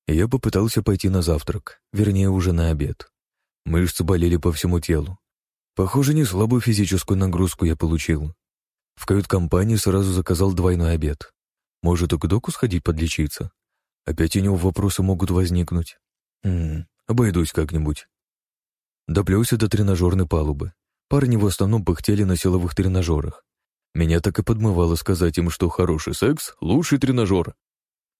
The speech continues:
Правда, пришлось свое мнение оставить при себе и зайти в летный тренажер. Он, как правило, был свободен, и оставалось перевести его на разминочный режим, чтобы убрать нагрузку. Вечером вернулся к себе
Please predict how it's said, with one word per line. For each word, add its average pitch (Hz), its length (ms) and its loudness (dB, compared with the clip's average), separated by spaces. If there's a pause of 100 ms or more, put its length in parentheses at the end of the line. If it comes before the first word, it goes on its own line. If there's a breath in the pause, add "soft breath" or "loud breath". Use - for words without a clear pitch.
Правда, 135 320 2
пришлось 113 440 0
свое 101 200 0
мнение 101 300 2
оставить 92 460 -2
при 85 180 0
себе 78 340 -2 (180)
и 92 60 -2
зайти 90 380 0
в 95 80 -4
летный 87 320 0
тренажер. 85 600 -2 (640)
Он, 127 200 0
как - 240 -2
правило, 110 380 2
был 92 240 2
свободен, 80 600 0 (160)
и 87 60 0
оставалось 90 540 0
перевести 87 480 0
его 87 160 0
на 87 80 2
разминочный 85 600 0
режим, 87 380 0 (200)
чтобы 110 300 -2
убрать 98 320 0
нагрузку. 80 540 -2 (960)
Вечером 123 520 2
вернулся 92 540 2
к - 60 -10
себе 80 400 -2